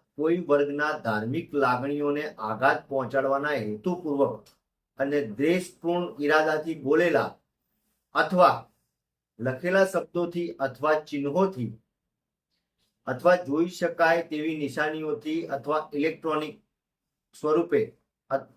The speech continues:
અન્યથા તેના ધર્મનું અથવા ધાર્મિક માન્યતાઓનું અપમાન કરે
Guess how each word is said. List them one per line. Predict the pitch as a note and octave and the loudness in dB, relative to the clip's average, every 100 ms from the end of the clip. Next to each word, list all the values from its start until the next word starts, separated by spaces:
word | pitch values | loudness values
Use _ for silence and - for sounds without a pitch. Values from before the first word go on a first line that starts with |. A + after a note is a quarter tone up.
| _ | _
અન્યથા | C#3+ D#3 F3 - B2 A#2 - _ _ _ _ _ | -2 0 2 2 -2 -4 -8 _ _ _ _ _
તેના | - D3+ E3+ E3+ | -2 2 4 4
ધર્મનું | C3+ C#3+ D#3 D#3+ E3 - | 2 2 0 -2 -4 -4
અથવા | - - D3 | -8 0 0
ધાર્મિક | C#3+ A#2 A#2 C3+ E3 - | 2 0 0 -2 -6 -2
માન્યતાઓનું | C#3+ C#3 D3 D3 C#3 C#3+ D3 - | -2 0 -2 0 0 0 -4 -8
અપમાન | - - D3 D3 D3 | -12 -6 0 0 0
કરે | - D3 D#3 - | 2 4 4 -2